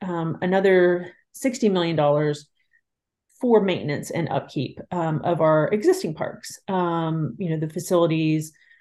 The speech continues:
you know, making sure that we keep, um, keep that excellence of care, um, in there. So, you know, I think that there's a good balance in this whole park,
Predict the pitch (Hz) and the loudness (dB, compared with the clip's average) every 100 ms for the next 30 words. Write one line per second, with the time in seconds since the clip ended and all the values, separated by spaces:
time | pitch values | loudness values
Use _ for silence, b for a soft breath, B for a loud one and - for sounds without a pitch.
0 | b b b _ _ _ 214 185 185 - | b b b _ _ _ 0 0 -2 -2
1 | 220 226 226 220 190 175 175 - 175 160 | 2 4 4 4 4 4 -2 -2 -4 -4
2 | - 175 160 151 135 151 - - 233 196 | -6 -4 -2 -2 -4 -8 -12 -4 0 2
3 | - 175 - 160 151 - - 147 151 151 | 2 0 -2 -8 -6 -8 -4 0 0 -2
4 | 151 - 180 165 151 160 139 - - - | -4 -8 -6 -4 -2 -2 -4 -6 -8 0
5 | 185 165 160 - - - - 202 180 - | 4 4 2 -2 -16 -14 -4 0 0 0
6 | 185 220 214 202 190 185 165 185 185 160 | 0 -2 -2 -2 -2 -2 0 0 2 0
7 | 175 214 226 - 175 165 - 165 156 165 | 0 -4 -4 -4 -6 -6 -6 -6 -2 -2
8 | 165 | -2